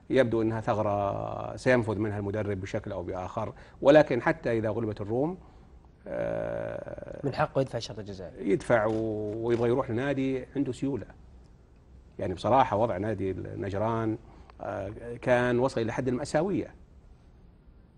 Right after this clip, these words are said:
Speaker 1: والعجيب الاعجب انه هيئه اعضاء الشرف يستقيلوا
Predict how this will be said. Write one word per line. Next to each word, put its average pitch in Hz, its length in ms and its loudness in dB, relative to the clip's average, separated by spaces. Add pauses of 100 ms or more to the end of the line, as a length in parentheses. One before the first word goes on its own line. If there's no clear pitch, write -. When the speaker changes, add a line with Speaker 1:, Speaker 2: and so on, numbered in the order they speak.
(420)
Speaker 1:
والعجيب 113 1080 4
الاعجب 110 440 0 (960)
انه 113 160 0
هيئه 135 200 2
اعضاء 117 180 0
الشرف 113 340 -6
يستقيلوا 107 560 -2